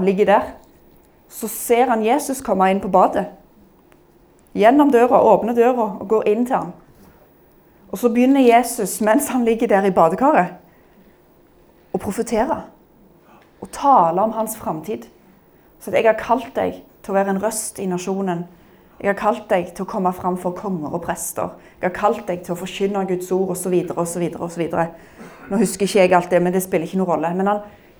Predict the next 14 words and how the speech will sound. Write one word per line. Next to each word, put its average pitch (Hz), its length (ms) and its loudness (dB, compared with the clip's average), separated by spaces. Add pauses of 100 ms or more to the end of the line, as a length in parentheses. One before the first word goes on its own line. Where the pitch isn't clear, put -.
Gud 269 400 2
profeterte 226 560 -4
over 185 160 -2
han 170 160 -2
og - 160 -16
fortalte 202 540 -6
han, 170 100 -4
«Jeg 185 80 -2
har 185 160 -4
kalt 240 240 -8
deg - 240 -6 (400)
til 185 160 0
en 180 80 -4
tjeneste.» 175 540 -4